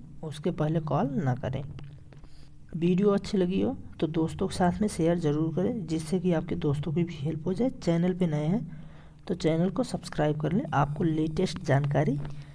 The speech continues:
इस भी channel पे मिलती रहेगी। और वीडियो को like करना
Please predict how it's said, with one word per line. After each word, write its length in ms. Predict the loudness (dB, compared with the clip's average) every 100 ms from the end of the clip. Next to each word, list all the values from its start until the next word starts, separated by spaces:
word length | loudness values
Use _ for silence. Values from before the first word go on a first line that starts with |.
| -18 -6
इस 260 | -4 -4 -6 -14 -16 -4
भी 220 | 0 0 0
channel 420 | 0 2 2 2
पे 140 | 0 0
मिलती 340 | 2 2 4 4
रहेगी। 360 | 4 2 0 -4 -8 -10 -10 -14 -12 -14 -14 -18 -18 -18 -20 -20 -20 -20 -20 -20 -20 -18 -10 -8
और 60 |
वीडियो 360 | 0 0 4 2
को 100 | 4
like 280 | 4 2 2
करना 280 | 0 0